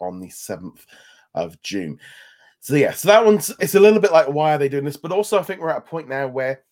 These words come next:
they've got so much stuff dropping in that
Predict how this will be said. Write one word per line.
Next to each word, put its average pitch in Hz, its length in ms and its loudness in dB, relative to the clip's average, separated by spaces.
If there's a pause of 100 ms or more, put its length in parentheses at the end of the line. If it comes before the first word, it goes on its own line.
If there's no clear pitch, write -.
(140)
they've 151 160 -6
got 156 160 -6
so - 380 -8
much 165 240 -12
stuff - 380 -8
dropping 147 340 -10
in 190 320 -8 (560)
that 139 220 -2